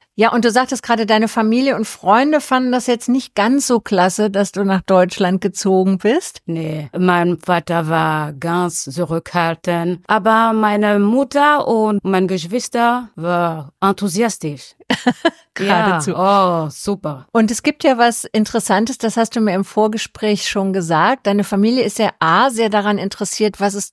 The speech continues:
Speaker 1: ob du genügend isst. Und B,
Speaker 2: <laughs>
Speaker 1: ist es auch für die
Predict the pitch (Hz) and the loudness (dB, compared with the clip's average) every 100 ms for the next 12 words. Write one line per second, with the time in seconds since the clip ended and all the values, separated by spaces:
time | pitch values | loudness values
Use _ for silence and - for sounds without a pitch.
0 | - - - 196 214 247 214 202 214 320 | -10 -8 -6 -2 2 2 0 0 0 0
1 | - - - - - - - 240 226 196 | -4 -10 -16 -20 -20 -14 -2 0 2 2
2 | 226 320 214 294 427 339 - 427 - 359 | 2 4 2 2 0 -6 -6 -10 -10 -2
3 | 233 320 320 320 - - 220 254 - 277 | 0 0 -2 -4 -4 0 2 0 -4 -6
4 | 226 240 254 | -4 -4 -8